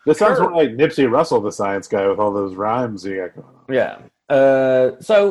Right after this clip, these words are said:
Speaker 2: I teach the kids, I go, I go, uh, "Do you think that, uh, there's a pizza parlor being run by Hillary Clinton with a bunch of pedophiles?" And then they, they say yes or no. And then I tell them the correct answer is yes.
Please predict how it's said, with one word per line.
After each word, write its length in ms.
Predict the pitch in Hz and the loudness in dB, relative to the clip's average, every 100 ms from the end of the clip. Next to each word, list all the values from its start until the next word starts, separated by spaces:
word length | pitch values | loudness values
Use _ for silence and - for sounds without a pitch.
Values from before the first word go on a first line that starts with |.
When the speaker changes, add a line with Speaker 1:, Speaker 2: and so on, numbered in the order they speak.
| 190 | 0
Speaker 2:
I 120 | 147 | -2
teach 180 | 185 151 | -2 -6
the 60 | |
kids, 240 | 147 147 123 | -4 -2 0
I 60 | |
go, 340 | 120 117 117 104 | 0 0 -2 -4
I 80 | 110 | -4
go, 480 | 110 110 104 110 _ _ _ - | -2 -2 -4 -8 _ _ _ -4
uh, 240 | 117 120 113 | 0 0 0
"Do 120 | 123 | -2
you 160 | 147 | -2
think 600 | 151 - 165 156 151 - - | -4 -4 -4 -4 -8 -16 -2
that, 540 | 131 135 127 120 - | 2 6 4 2 -2
uh, 380 | 127 120 117 113 | 2 4 4 2
there's 260 | 110 123 117 | 2 0 0
a 40 | |
pizza 300 | - 143 131 | -4 -6 -6
parlor 420 | 113 135 131 127 | -2 2 2 0
being 320 | 113 120 117 | 0 -2 -2
run 580 | 117 127 123 123 127 123 _ _ _ | 0 0 0 -4 -6 -12 _ _ _
by 100 | 113 | -4
Hillary 240 | 107 135 123 | -2 -2 -4
Clinton 320 | - 123 131 | -4 -6 -6
with 100 | 127 | -4
a 40 | |
bunch 180 | 117 123 | -4 -4
of 40 | - | -2
pedophiles?" 540 | 135 - 165 180 - - _ _ _ _ _ | 0 2 0 0 -8 -20 _ _ _ _ _
And 120 | 117 | -4
then 100 | 131 | 0
they, 200 | 131 131 120 | 2 0 0
they 140 | 131 143 | -2 0
say 180 | 147 | 0
yes 240 | 127 127 165 | 2 2 0
or 60 | |
no. 380 | 151 104 107 127 - | -4 -2 -4 -8 -8
And 100 | 120 | -4
then 120 | 127 | -2
I 20 | |
tell 220 | 107 131 | 0 2
them 220 | 117 120 - | 2 0 -4
the 80 | |
correct 240 | - 131 123 | -2 -2 -2
answer 220 | 120 143 | -6 -4
is 40 | 135 | -2
yes. 440 | 123 - - | -2 -4 -16